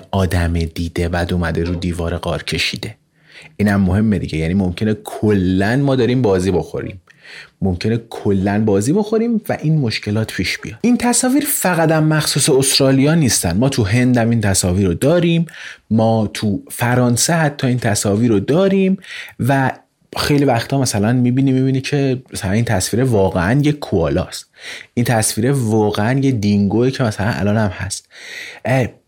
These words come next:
می‌گم ممکنه گونه الان باشه هنوز، ممکنه گونه تصوری باشه،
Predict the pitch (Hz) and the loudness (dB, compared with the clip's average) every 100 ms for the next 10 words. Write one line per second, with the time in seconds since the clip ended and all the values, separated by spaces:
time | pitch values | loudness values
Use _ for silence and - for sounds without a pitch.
0 | _ _ _ _ _ _ _ 185 170 85 | _ _ _ _ _ _ _ 0 2 0
1 | 87 - _ _ _ _ _ _ _ 123 | -4 -12 _ _ _ _ _ _ _ 0
2 | 123 117 - 135 139 147 143 131 113 104 | 2 2 0 0 2 2 2 0 2 2
3 | 98 104 92 95 95 113 147 160 135 117 | 2 0 0 0 0 0 2 0 0 0
4 | 104 - - _ 101 98 87 85 - 104 | -2 -4 -12 _ 0 0 0 -4 -2 0
5 | 104 92 90 87 90 80 - 87 - 82 | 0 0 -2 -2 -6 -8 -8 -8 -6 -6
6 | 85 87 80 117 127 - 110 101 | -6 -2 0 0 0 -2 -4 -4